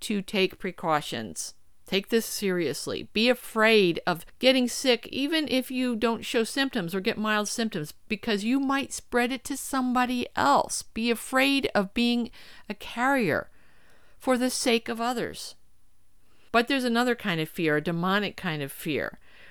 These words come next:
which is meant to take our eyes off of hope, our eyes off of faith, our eyes off of love. In other words, our eyes off of Jesus Christ.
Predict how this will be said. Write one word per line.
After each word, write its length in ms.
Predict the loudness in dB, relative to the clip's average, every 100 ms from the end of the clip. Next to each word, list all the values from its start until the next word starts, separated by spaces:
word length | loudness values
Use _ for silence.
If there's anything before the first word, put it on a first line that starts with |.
| -10
which 360 | 2 4 4 -2 0
is 240 | 0 2
meant 360 | 2 2 2 -4
to 160 | -8
take 280 | -6 -4 0
our 160 | 2 2
eyes 480 | 2 2 2 0 -2 2
off 260 | 2 2
of 140 | -2 -4
hope, 500 | -6 0 2 0 -4 -6 -8 -8 4
our 200 | 6 6
eyes 480 | 4 6 4 2 -2
off 300 | 2 2 0
of 100 | -6
faith, 720 | -8 -2 0 0 -2 -12 -16 -18 -20 -4 6
our 200 | 6 8
eyes 360 | 6 4 2
off 240 | 2 0 0
of 160 | -6
love. 520 | -2 4 6 6 4 0
In 160 | -2
other 220 | 0 0
words, 240 | 2 0 4
our 240 | 4 4 4
eyes 360 | 4 6 4 0 0
off 240 | 2 0
of 160 | -6 -6
Jesus 480 | -2 -2 0 -4
Christ. 800 | -6 -4 0 2 0 -4 -12 -12